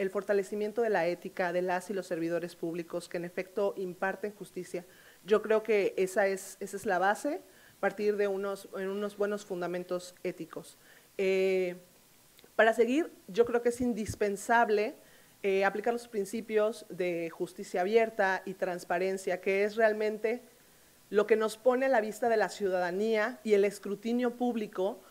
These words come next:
lo que, lo que impide a la función pública en realidad, eh, involucrarse con actos de corrupción. En realidad, eh, esta, es-, este acceso a la ciudadanía, a toda la información,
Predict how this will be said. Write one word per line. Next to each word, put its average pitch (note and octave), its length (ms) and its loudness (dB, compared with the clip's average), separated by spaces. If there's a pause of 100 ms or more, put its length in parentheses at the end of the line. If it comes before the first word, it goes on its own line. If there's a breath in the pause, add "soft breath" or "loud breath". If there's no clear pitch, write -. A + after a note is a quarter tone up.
(140 loud breath)
lo G3+ 160 2
que, G3+ 280 4 (140)
lo G#3+ 140 4
que A#3 100 -2
impide B3+ 720 2
a G#3 100 2
la G3+ 100 0
función B3 600 -4
pública G#3+ 460 -4
en F#3+ 80 -4
realidad, F#3+ 560 0 (400 soft breath)
eh, F#3+ 260 2
involucrarse A#3 720 2
con G3 160 -4
actos G3 320 -6
de F#3 80 -6
corrupción. D#3+ 600 -8 (460 soft breath)
En F#3+ 60 -2
realidad, G3+ 640 6
eh, F3 480 -4 (140)
esta, G#3 720 2
es-, F#3+ 280 -2
este A#3 220 2
acceso A#3+ 480 6
a - 20 6
la A#3+ 120 8
ciudadanía, G3+ 760 2
a G3 80 -6
toda A#3 220 4
la A#3 80 4
información, G#3+ 840 0